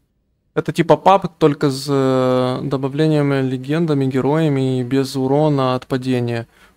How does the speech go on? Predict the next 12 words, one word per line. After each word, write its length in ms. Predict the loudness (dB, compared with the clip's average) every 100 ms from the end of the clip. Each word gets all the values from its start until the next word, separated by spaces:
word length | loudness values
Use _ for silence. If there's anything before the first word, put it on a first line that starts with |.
| -10
У 60 |
легенд 380 | -6 -2 0 0
разные 260 | 0 0 -2
способности. 560 | -4 -4 -2 -4 -4 2
Не, 280 | 4 4 4
я 320 | 4 4 4
знаю, 240 | 4 4
что 160 | 2 -2
такое 200 | 2 4 4
Apex. 400 | 2 -2 -4 -4
Я 320 | 0 0 0
смотрел, 640 | -2 -2 0 2 2 0